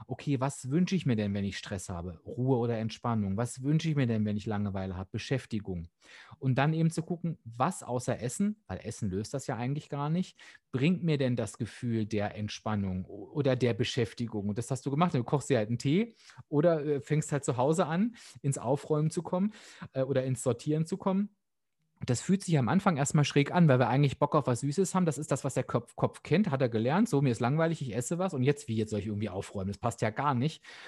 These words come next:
Bis wir dann auf einmal merken, das hilft halt, dieses Gefühl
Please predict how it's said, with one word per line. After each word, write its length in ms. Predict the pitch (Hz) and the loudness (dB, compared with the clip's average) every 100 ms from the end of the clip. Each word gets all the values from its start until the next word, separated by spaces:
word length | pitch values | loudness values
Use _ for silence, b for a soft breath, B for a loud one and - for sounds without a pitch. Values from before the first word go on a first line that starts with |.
| B - | B -4
Bis 160 | 160 | 0
wir 80 | 202 | 0
dann 140 | 175 170 | 2 0
auf 100 | 156 | 2
einmal 180 | 151 | 2
merken, 440 | 147 156 165 160 147 | 2 0 -2 -4 -4
das 200 | 139 - | -6 -2
hilft 280 | 185 202 175 | 0 0 0
halt, 140 | 160 | -2
dieses 240 | 151 147 - | -4 -6 -6
Gefühl 560 | 139 - 269 143 95 | -8 -2 0 2 0